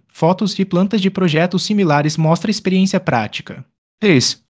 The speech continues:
referências, contatos de clientes anteriores confirma qualidade e prazos. Quatro, contrato escrito, escopo, prazos, pagamento,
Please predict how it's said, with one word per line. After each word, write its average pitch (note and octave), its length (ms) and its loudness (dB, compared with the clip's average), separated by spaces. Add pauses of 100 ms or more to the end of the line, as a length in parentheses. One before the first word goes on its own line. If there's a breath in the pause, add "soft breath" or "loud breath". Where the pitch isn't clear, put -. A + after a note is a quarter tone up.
(120)
referências, D#3+ 800 -2
contatos F#3 520 2
de E3 100 0
clientes F3+ 440 0
anteriores G#3+ 560 2
confirma F3 480 0
qualidade F3 480 2
e F3+ 40 2
prazos. B2 680 -4 (240)
Quatro, D3 380 -4 (340)
contrato A3+ 400 0
escrito, C#3 520 -4 (160)
escopo, E3+ 640 -4
prazos, C3 440 -2
pagamento, C3+ 720 -2